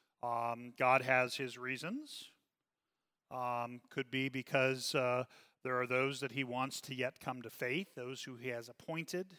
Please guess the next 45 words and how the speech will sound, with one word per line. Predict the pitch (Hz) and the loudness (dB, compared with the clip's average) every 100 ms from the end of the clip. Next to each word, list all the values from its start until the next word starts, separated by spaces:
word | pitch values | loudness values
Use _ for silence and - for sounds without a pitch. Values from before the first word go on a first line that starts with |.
| - | -10
he | |
has | 135 117 | -8 -8
a | - | -12
plan, | - 135 135 139 165 226 - - _ _ - | -8 -2 0 0 -2 -8 -12 -20 _ _ -12
and | 123 | -8
this | 131 | -8
is | 131 | -8
part | 120 143 135 | -4 2 2
of | 127 | 0
us | 135 139 - | 0 -2 -2
accepting | 143 - 139 - 123 | -6 -6 -6 -8 -4
God's | 123 127 131 120 | 2 2 2 -2
will | 131 127 | -4 -2
rather | 123 120 | -2 -2
than | 123 123 | -2 -6
imposing | 120 - 143 127 131 131 | -8 -4 -4 -2 -6 -8
our | 120 127 | -6 -6
own | 143 131 131 131 - - _ | -4 -4 -4 -8 -16 -20 _
understanding | 139 127 123 - 123 123 123 | -8 -6 -6 -4 -4 -4 -6
of | 117 | -6
history | - 120 - 117 | -6 -8 -8 -10
itself, | 113 - 120 107 - - _ _ _ | -8 -6 -8 -8 -16 -20 _ _ _
okay? | 131 143 175 _ _ _ _ _ _ _ _ - | -2 -2 -4 _ _ _ _ _ _ _ _ 4
All | 156 | 8
right, | 185 - | 8 8
uh, | 196 170 | 4 6
one | 170 214 | 6 6
more | 220 214 | 6 6
reference | 196 202 - 196 - | 10 8 8 0 2
here | 196 180 180 | 4 6 6
to, | - 180 165 156 170 | 2 0 2 2 2
uh, | 143 131 131 123 | 4 4 4 2
this | 139 - - | 0 0 2
concept | 175 170 175 160 | 4 4 2 0
of | 151 131 | -2 -2
a | 131 | -4
prince | - - 170 175 - | -2 0 2 0 -4
or | 143 135 | -4 -4
chief | - 185 175 | -2 -2 -4
prince. | - 165 147 147 - | -2 2 2 0 -2
Go | 160 | 0
to | 170 147 | 2 0
Jude | - 160 170 156 | -2 -2 -2 -2
chapter | - 156 - 139 | 2 2 2 -4
nine. | 139 139 143 160 202 226 | 0 2 2 0 -4 -6